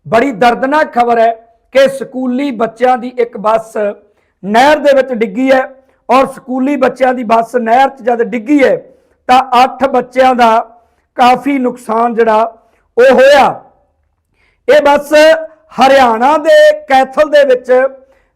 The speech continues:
ਅ, ਡਿੱਗੀ ਹੈ ਨਹਿਰ ਦੇ ਵਿੱਚ ਔਰ ਉੱਥੇ ਜਦੋਂ ਇਹ ਬੱਸ ਡਿੱਗੀ, ਚੀਕ ਚਹਾੜਾ ਪਿਆ, ਲੋਕ ਭੱਜ ਕੇ ਆਏ। ਇੱਕ ਪੁਲ ਦੇ ਉੱਪਰੋਂ ਜਦੋਂ ਬੱਸ ਲੰਘ ਰਹੀ ਸੀ ਬੱਚਿਆਂ ਨੂੰ ਲੈ ਕੇ, ਤਾਂ ਉਦੋਂ ਉਹ ਬੱਸ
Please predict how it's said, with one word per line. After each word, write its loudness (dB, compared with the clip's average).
ਅ, 0
ਡਿੱਗੀ -4
ਹੈ 2
ਨਹਿਰ 2
ਦੇ 2
ਵਿੱਚ -2
ਔਰ 0
ਉੱਥੇ 2
ਜਦੋਂ 0
ਇਹ 4
ਬੱਸ -2
ਡਿੱਗੀ, -6
ਚੀਕ -4
ਚਹਾੜਾ 2
ਪਿਆ, 0
ਲੋਕ 2
ਭੱਜ -2
ਕੇ 2
ਆਏ। 2
ਇੱਕ -2
ਪੁਲ 0
ਦੇ 0
ਉੱਪਰੋਂ 0
ਜਦੋਂ 2
ਬੱਸ -2
ਲੰਘ -2
ਰਹੀ -2
ਸੀ -16
ਬੱਚਿਆਂ -6
ਨੂੰ -8
ਲੈ -4
ਕੇ, -2
ਤਾਂ 2
ਉਦੋਂ 2
ਉਹ 0
ਬੱਸ -2